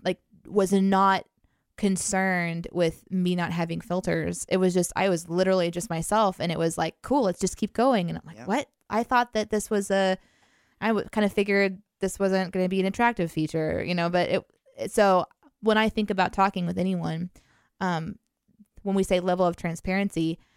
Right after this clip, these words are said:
Speaker 1: if it's not, if you can find a few people to just really be able to be ugly with,
Speaker 2: Mm-hmm.
Speaker 1: like, not even a little bit pretty,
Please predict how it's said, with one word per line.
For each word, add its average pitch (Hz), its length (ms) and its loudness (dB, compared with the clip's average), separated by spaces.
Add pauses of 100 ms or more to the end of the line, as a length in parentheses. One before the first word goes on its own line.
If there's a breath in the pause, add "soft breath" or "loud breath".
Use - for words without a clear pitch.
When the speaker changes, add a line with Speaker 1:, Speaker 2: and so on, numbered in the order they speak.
(880)
Speaker 1:
if 240 200 2
it's 214 240 2
not, 233 220 0
if 214 180 2
you 226 80 0
can 240 140 2
find 247 360 2
a 185 60 -2
few 220 340 2
people - 580 -2 (240)
to 208 120 4
just 190 320 0 (120)
really 220 480 4
be 190 300 2
able 190 200 2
to 180 140 -4
be 170 440 -6 (600)
ugly 175 420 0
with, - 340 -16 (300)
Speaker 2:
Mm-hmm. 107 420 -20 (400)
Speaker 1:
like, 196 300 2
not 196 200 4
even 190 500 0
a 175 100 -2
little 180 360 2
bit 170 340 -2 (220)
pretty, - 440 -4